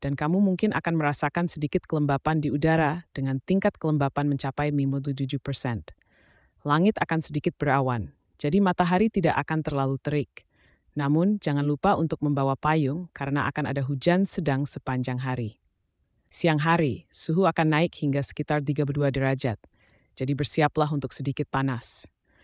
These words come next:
Namun, awan yang menutupi sekitar empat puluh dua persen langit mungkin akan memberi sedikit keteduhan. Angin bertiup dari utara dengan kecepatan sekitar lima kilometer per jam, jadi kamu akan merasakan sedikit angin sepoi-sepoi yang menyegarkan.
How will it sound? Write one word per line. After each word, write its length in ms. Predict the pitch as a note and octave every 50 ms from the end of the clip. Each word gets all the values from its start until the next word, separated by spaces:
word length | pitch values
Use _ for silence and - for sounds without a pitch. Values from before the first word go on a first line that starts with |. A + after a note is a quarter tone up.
| _ _ _ _ _ _
Namun, 560 | - D3 D3 D#3+ F#3 F#3 D3+ C3 C3 D3+ -
awan 320 | - - D3 D#3+ F3+ G3 G3+
yang 160 | G3 F#3 F3+
menutupi 320 | F3+ F3 E3 - - F#3
sekitar 320 | F3 - - E3 - E3 D#3
empat 320 | D#3 D3+ - D3+ - -
puluh 160 | D#3+ C#3+ D3
dua 60 | D3 C#3
persen 320 | - D3+ C#3 - D3+ C#3+
langit 400 | C#3+ D3+ D#3+ F3+ F#3 E3+ E3 - _ -
mungkin 400 | D#3 D#3 D#3+ - - A#3 A3+ -
akan 320 | - - - D#3 D#3 D3
memberi 240 | C#3+ C#3 D3 D3+ D3
sedikit 400 | - C#3+ C3+ C#3+ - - D#3+ -
keteduhan. 640 | - - - D3 C3+ C#3+ C3+ C3 A2+ G2 F2+ - - _ _ _ _ _ _ _ _ _ _ _ - -
Angin 320 | C3+ D3 D#3 D#3+ F3 F3+
bertiup 400 | D#3+ D3+ C#3 - - D3 C#3 -
dari 160 | C#3+ C#3 C#3
utara 320 | A#2+ C3 - C#3 C#3 D3+ D3+
dengan 240 | D3+ C#3+ C#3 C#3
kecepatan 400 | - - - - C#3 C3+ - D3
sekitar 400 | D3 - - - - - D3 C#3+
lima 480 | C#3+ D3+ D#3 E3+ F3 F3+ F#3 F#3 F#3 F3+
kilometer 560 | - F#3 E3+ E3 E3 D#3+ D#3 - - D#3 D#3+
per 160 | - - D3
jam, 480 | C#3 C3 - D3+ C#3 B2 G#2+ G2 B2 - _ _ _ - _ _ _ _
jadi 320 | - - C#3+ C#3 D#3 F3
kamu 320 | - - D#3 D3+ D#3 D#3 -
akan 180 | C#3+ - D3 C#3+ C#3
merasakan 480 | C#3 C#3 - - C#3 - - D3 D3
sedikit 400 | C#3 - - C#3 C#3 - D3+ - - -
angin 240 | D3+ E3+ F3+ F#3+ F#3+
sepoi-sepoi 800 | - - - - D3+ D3 C#3 - D3 - - F3 F3+ F3+ E3+ D3
yang 80 | C#3+
menyegarkan. 720 | C#3+ C#3 C#3 C3+ B2 C3 B2+ B2+ - - G#2+ F#2+ - -